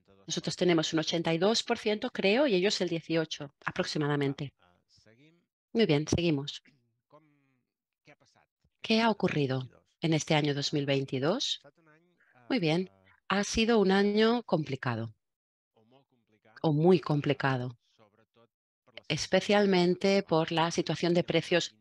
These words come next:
tan elevados. Veníamos de un año dos mil veintiuno que terminó con unos precios muy altos, pero es que en el año veintidós, en el mes de febre-, febrero, empezó la guerra de Ucrania y se,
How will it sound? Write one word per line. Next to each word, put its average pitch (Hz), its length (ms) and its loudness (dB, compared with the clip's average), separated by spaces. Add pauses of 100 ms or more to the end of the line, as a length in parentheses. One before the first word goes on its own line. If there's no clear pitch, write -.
(140)
tan 180 180 2
elevados. 143 500 0
Veníamos 156 400 0
de 165 80 -2
un 156 80 0
año 156 240 2
dos 139 180 -2
mil 165 140 -2
veintiuno 160 680 -4 (440)
que 175 80 -2
terminó 156 520 0
con 143 140 -6
unos 143 200 -6
precios 156 300 -6
muy 170 200 4
altos, 214 580 0 (400)
pero 185 260 4
es 208 140 0
que 180 80 0
en 160 60 0
el 151 100 2
año 160 200 2
veintidós, 156 640 0
en 165 80 -2
el 156 60 -4
mes 151 160 -6
de 160 140 -2
febre-, 165 520 -2
febrero, 170 340 0
empezó 185 220 -4
la 139 300 -6
guerra 147 380 -2
de 147 120 -2
Ucrania 180 640 0
y 170 100 -2
se, 135 320 -6